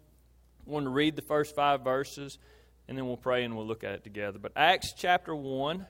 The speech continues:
beginning in verse one, says, "In the first book, O Theophilus, I have dealt with all that Jesus began to do and teach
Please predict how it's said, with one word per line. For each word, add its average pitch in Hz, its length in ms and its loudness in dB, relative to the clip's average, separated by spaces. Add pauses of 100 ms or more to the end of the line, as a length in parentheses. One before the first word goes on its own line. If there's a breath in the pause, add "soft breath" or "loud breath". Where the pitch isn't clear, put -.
(100)
beginning 156 320 -6
in 143 120 -6
verse 156 360 2
one, 120 380 -6 (1040 soft breath)
says, 180 220 2
"In 180 140 2
the 165 80 0
first 220 500 6
book, 202 380 4 (160)
O 185 220 4
Theophilus, 180 920 0 (160)
I 151 120 2
have 131 180 -4
dealt 196 400 6
with 147 200 -2 (120)
all 196 400 6
that 170 180 -4
Jesus 180 500 -6
began 165 560 -2
to - 80 -14
do 156 300 -2
and 127 160 -6
teach - 540 -6